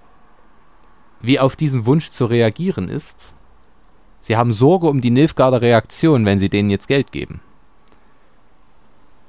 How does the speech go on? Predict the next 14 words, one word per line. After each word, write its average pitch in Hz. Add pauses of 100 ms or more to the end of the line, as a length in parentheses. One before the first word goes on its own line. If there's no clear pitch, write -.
(920)
Geld 175
kommt 180
jetzt - (160)
von 135
Novigrad 120 (120)
aus 113
Nilfgaard 117
gegen 113
Nilfgaard. 85
So 92
habe 104
ich's -
formuliert, 110
denn 131